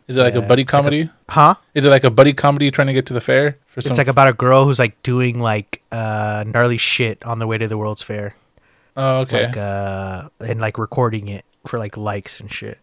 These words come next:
Speaker 1: Oh, okay. That seems
Speaker 2: It's supposed
Speaker 1: cool.
Speaker 2: to be gnarly.
Speaker 1: Okay, so, like, I have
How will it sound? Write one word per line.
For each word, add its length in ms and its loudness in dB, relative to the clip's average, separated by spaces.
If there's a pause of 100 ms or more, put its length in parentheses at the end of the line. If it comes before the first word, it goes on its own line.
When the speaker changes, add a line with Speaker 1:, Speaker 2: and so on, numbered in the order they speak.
Speaker 1:
Oh, 240 8
okay. 380 0 (200)
That 100 -6
seems 140 -4
Speaker 2:
It's 60 -6
supposed 160 -2
Speaker 1:
cool. 80 0
Speaker 2:
to 20 -8
be 40 -10
gnarly. 380 -12 (120)
Speaker 1:
Okay, 200 6
so, 260 8
like, 180 8
I 120 8
have 380 8